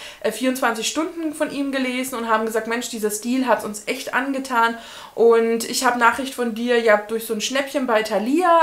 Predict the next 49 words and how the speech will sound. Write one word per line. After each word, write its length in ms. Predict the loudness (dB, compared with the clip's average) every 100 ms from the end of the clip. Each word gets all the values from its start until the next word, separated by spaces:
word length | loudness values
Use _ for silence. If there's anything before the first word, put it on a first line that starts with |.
| 4
als 180 | 0
E-Book 320 | -4 -4 -4 -4
entdeckt 540 | -4 0 0 -2 -6
und 240 | -6 -4 2
auch, 360 | 4 4 0
äh, 100 | -4
Miriam 580 | -4 -2 0 2 2 2
hatte 200 | 0 0
das 200 | -2 -2
auf 200 | -2 -4
dem 180 | -4 -4
Sub. 300 | 2 0 0 -14 -16 -8
Und 140 | 0
da 80 | 4
haben 120 | 4
wir 80 | 2
kurzerhand 480 | 2 0 2 0 0
gesagt, 460 | -2 0 2 0 -2 0
das 180 | 0
lesen 400 | 0 -4 -4 -4
wir 160 | -2 -2
zusammen 540 | -4 -4 2 4 4 -2 -4 -8 -18 -10
und 160 | -4 0
haben 300 | 6 6 4
das 160 | 0 -2
wirklich 260 | -6 -4
so 180 | -2 0
in 300 | 0 -4 -6
zwei, 200 | 2 2
drei 220 | 4 2
Rutschen, 540 | 2 -2 -6 -6 -6 -4
äh, 340 | 0 0 0
durchgelesen. 920 | 0 -2 -2 -6 -4 -4 -4 -6 -10 -10 -16 -12 -4
Als 200 | -2 0
nächstes 440 | -2 -2 -4 -2
habe 400 | 2 6 6 6
ich, 400 | 2 -2 -4 -2
äh, 220 | 0 0
Worte 320 | 4 4 4 -2
für 220 | -2 0
die 280 | 0 -2 -4
Ewigkeit 540 | -4 -6 2 4 4
von 380 | 0 -2 0 0
Lucy 440 | -2 -2 -4 -4
Inclés 640 | -4 -4 -2 0 0 -4 -6
gelesen. 720 | -4 -4 -4 -4 -4 -4 -2
Das 240 | -4 -4
ist 300 | -6 -6 -2
ein 280 | 0 0